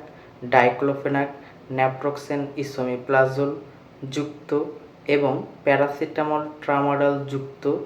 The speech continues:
এই ওষুধগুলো নিয়ে এসে গ্রহণ করেন এবং তীব্র ব্যথাতে আপনারা diclofenac suppository এবং ketorolac ইনজেকশন ব্যবহার করেন। এতে করে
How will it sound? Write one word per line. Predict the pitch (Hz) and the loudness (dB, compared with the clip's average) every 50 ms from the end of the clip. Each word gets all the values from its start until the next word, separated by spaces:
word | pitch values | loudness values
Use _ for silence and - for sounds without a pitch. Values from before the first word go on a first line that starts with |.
| - - - - - - | -10 -14 -18 -20 -8 -2
এই | 156 156 165 160 - | 0 2 2 2 2
ওষুধগুলো | 143 139 139 - 151 143 - - 143 143 143 | 0 -2 -2 -2 -4 -6 -4 -2 -2 0 0
নিয়ে | 143 139 147 156 165 | 0 0 0 0 -2
এসে | 165 165 - - 175 208 - - - - - | -2 -4 -4 -4 -4 -4 -4 -6 -10 -10 -4
গ্রহণ | - 151 156 143 151 139 135 - | -2 0 0 2 0 0 0 0
করেন | - 110 101 92 104 - - - - | 0 0 0 0 -2 -4 -6 -10 -8
এবং | 175 175 170 165 160 175 208 214 - - - | -6 -6 -4 -4 -4 -6 -6 -10 -12 -4 -2
তীব্র | 190 185 175 165 160 180 170 | -2 0 0 4 4 6 6
ব্যথাতে | 147 143 139 139 - - 143 143 - 151 160 - - | 8 6 4 4 2 -4 -4 -4 0 0 0 2 2
আপনারা | 143 135 - - 135 131 135 135 131 135 - | 0 0 0 0 0 2 2 2 2 4 4
diclofenac | 120 117 123 123 - 143 139 139 - - 139 143 139 - - - | 4 4 4 2 0 0 -2 -2 -2 -4 -4 -4 -4 -6 -4 -2
suppository | - - - 156 143 139 143 139 - 143 139 139 147 185 - - - - - - - - - | -2 -2 0 -2 -4 -6 -6 -4 -2 -2 -2 0 0 -2 -4 -6 -10 -16 -20 -20 -6 2 4
এবং | 160 156 147 147 165 202 220 - - - - - - - - - - | 4 6 6 2 0 -2 -4 -8 -12 -18 -20 -20 -20 -20 -20 -6 -2
ketorolac | - 180 170 175 170 165 160 156 156 151 151 156 - - | 0 0 2 4 4 6 6 6 6 4 2 0 -4 -2
ইনজেকশন | 160 156 156 151 156 151 - - - 156 147 147 151 - - - - - - - | -2 -2 0 -2 -4 -6 -6 -6 -4 -4 -4 -4 -6 -10 -14 -16 -18 -16 -8 0
ব্যবহার | 139 143 135 135 135 135 139 135 127 | 4 4 6 6 4 4 4 2 2
করেন। | - - 117 104 - - - - - - - - - - - - - - - - - - - - - | 2 2 2 2 2 0 -4 -8 -14 -16 -20 -20 -20 -20 -20 -20 -20 -20 -20 -20 -20 -20 -12 -6 -4
এতে | 165 165 165 196 190 | -4 -2 0 -2 -2
করে | 196 - 165 139 147 185 - | 0 2 2 2 2 2 0